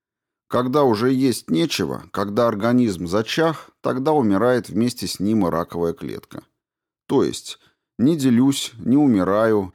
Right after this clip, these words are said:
никому ничего не даю и жру до тех пор, пока все не сдохнут. Это эгоистическое сознание на уровне клетки.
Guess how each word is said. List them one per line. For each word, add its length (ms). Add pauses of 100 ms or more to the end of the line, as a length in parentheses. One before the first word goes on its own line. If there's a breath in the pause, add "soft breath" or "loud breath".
никому 420
ничего 440
не 100
даю 420
и 200
жру 360
до 160
тех 320
пор, 200
пока 320
все 260
не 140
сдохнут. 760 (140)
Это 220
эгоистическое 1040
сознание 760
на 220
уровне 400
клетки. 480